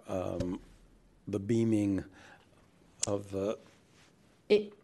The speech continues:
Speaker 1: of the, of, of the studio.
Speaker 2: Certainly, it would, it would certainly <laughs> minimize that potential impact.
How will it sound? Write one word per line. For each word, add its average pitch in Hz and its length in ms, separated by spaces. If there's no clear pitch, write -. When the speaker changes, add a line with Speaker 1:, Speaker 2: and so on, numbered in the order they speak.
Speaker 1:
of 104 220
the, 104 100
of, 101 640
of 110 180
the 101 80
studio. 87 540
Speaker 2:
Certainly, 220 560
it 196 40
would, 208 220
it 233 60
would 214 100
certainly 254 640
<laughs> - 200
minimize 214 520
that 190 380
potential 185 560
impact. 170 560